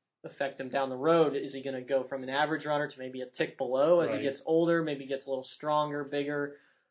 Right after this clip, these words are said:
Speaker 1: whatever? You know, I think that's kind of what's holding him back from being in that discussion of number one. But like you said, the all-around package is pretty good, and, you know, it's,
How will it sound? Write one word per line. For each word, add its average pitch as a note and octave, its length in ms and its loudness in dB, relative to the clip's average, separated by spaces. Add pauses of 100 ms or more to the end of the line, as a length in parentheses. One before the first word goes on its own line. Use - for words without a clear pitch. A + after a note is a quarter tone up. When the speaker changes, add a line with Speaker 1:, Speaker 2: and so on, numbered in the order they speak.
(140)
Speaker 1:
whatever? C3+ 640 4
You C#3+ 120 -10
know, C3 280 -2
I C#3 100 -4
think C#3+ 220 -8
that's C#3+ 260 -2
kind C#3 300 -6
of B2+ 120 -6
what's B2+ 180 -10
holding C3+ 340 -6
him B2+ 120 -10
back C#3 300 0
from C3 160 -8
being D3 360 -4
in C3 100 -4
that C3 180 -6
discussion C3+ 460 -6
of B2+ 120 -8
number C3 240 -6
one. C3+ 400 -2 (420)
But C#3+ 120 -2
like C#3 200 2
you B2+ 60 -12
said, D#3+ 460 0
the C#3+ 80 -2
all-around C#3+ 460 6
package C#3 720 -2
is C#3 220 -10 (120)
pretty G3 260 0
good, C#3+ 380 4
and, C3+ 300 -8 (360)
you D3+ 100 -10
know, B2+ 220 -6
it's, - 320 -12